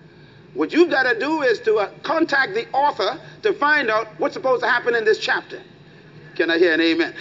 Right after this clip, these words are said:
You are not just here to live another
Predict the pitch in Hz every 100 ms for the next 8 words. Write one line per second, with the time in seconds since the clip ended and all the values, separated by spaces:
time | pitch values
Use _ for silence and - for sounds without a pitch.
0 | - 180 277 359 359 302 285 277 285 302
1 | 403 392 - 311 302 - 311 277 247 262
2 | 294 262 262 269